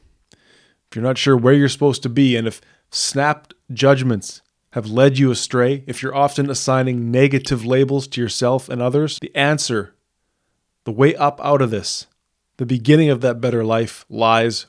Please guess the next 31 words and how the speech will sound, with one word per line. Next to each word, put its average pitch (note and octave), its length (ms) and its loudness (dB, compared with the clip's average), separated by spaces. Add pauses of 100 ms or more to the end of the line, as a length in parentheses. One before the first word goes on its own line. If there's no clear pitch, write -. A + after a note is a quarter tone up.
within A2+ 320 -4
you. F#2+ 220 -8 (360)
This - 180 -4
three-step D#3+ 480 2
process D3+ 640 0 (340)
goes C3 240 2
as A#2 80 -2
follows. G#2+ 540 -2 (420)
We C3 60 -10
first D3+ 320 0
must C#3 220 0
become B2+ 440 -2
aware A#2+ 600 0
of A2 100 -6
our G#2 120 -6
thoughts. - 540 -6 (760)
And A#2 100 -2
we C3+ 80 2
can B2 240 -2 (320)
become C#3+ 380 0
aware C#3+ 500 2 (380)
through C3 160 -4
a B2 40 -4
process C#3 520 0
called B2 260 -4
mind A#2+ 340 0
watching. G2 440 -4 (180)
I'll A2 80 -10
discuss A2 380 -4
that A2+ 320 -2 (320)
shortly. B2 420 -4